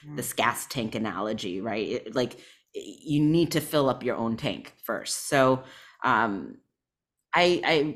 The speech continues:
Speaker 2: I, I really love working with moms in this way because they so want to come back to themselves.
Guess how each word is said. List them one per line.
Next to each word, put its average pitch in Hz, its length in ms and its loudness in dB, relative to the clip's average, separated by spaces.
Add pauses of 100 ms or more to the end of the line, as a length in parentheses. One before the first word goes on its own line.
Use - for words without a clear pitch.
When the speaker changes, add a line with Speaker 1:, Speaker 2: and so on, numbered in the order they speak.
(140)
Speaker 2:
I, 165 60 2
I - 40 4
really 196 440 2
love 131 300 -2
working 131 260 -4
with 120 180 -6
moms 98 340 -6
in 90 120 -10
this 131 220 -10
way 104 200 -4
because 113 840 -6 (960)
they 185 920 4 (360)
so 202 420 4
want 170 680 2 (100)
to - 80 -8
come 135 240 0
back 123 260 -4
to - 80 -10
themselves. - 800 -8